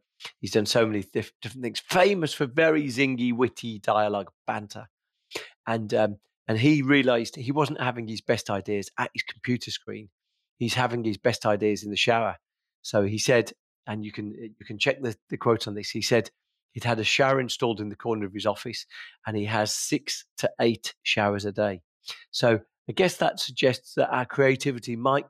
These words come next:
come when we step away from our spreadsheets and, and inbox, and we sort of allow our mind to wander a little, I think.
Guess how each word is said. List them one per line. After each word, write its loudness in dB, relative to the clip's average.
come -6
when 2
we -4
step -2
away 4
from -10
our -8
spreadsheets -4
and, -12
and -12
inbox, 0
and 0
we 0
sort 0
of 2
allow 4
our 0
mind -2
to -8
wander -2
a -4
little, -6
I -12
think. -20